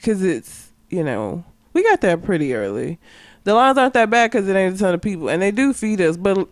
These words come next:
the food last year was not that great, okay? So just be prepared. We might have to, like,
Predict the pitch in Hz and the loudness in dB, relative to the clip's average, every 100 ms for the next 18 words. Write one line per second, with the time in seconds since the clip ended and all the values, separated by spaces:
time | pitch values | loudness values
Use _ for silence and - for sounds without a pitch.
0 | - 170 170 277 381 381 330 403 403 370 | -4 -2 0 2 2 4 2 2 0 0
1 | 269 254 214 196 196 185 196 151 156 139 | 0 0 0 0 0 0 0 -2 -4 -6
2 | - - _ _ - 151 143 160 - _ | -8 -16 _ _ -10 -6 -6 -8 -14 _
3 | _ - - - _ - 170 170 190 170 | _ -20 -20 -20 _ -8 -4 0 0 0
4 | 196 185 175 196 170 156 165 147 165 160 | -2 -2 -2 2 2 2 0 -2 -2 -2
5 | 151 139 139 - | -2 -2 -4 -8